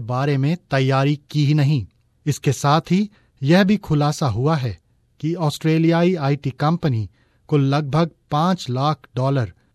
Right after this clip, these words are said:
एबीएस की वेबसाइट पर जनगणना के आंकड़ों को सुरक्षित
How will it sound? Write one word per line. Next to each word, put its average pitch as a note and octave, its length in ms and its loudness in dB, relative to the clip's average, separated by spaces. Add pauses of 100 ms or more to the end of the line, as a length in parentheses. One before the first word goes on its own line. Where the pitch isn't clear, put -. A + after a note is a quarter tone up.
एबीएस E3 440 2
की D#3+ 160 -2
वेबसाइट C#3 640 -4 (200)
पर D3+ 140 0 (100)
जनगणना D#3 560 0
के D#3 120 -2
आंकड़ों C#3+ 420 -2
को D#3 200 -2 (260)
सुरक्षित D#3+ 680 -2